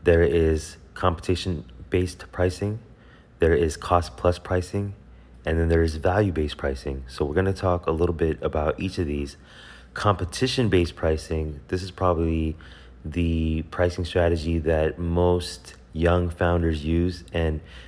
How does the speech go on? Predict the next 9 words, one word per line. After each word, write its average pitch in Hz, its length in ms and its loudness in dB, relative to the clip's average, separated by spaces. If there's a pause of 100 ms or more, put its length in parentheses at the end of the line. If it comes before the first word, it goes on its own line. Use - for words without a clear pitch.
(120)
me 98 100 2
personally, 95 480 0
I 90 60 2
think 85 240 -4
this 80 160 -8
is 80 200 -10
a 82 180 2
horrible 78 580 2
strategy, 73 680 -4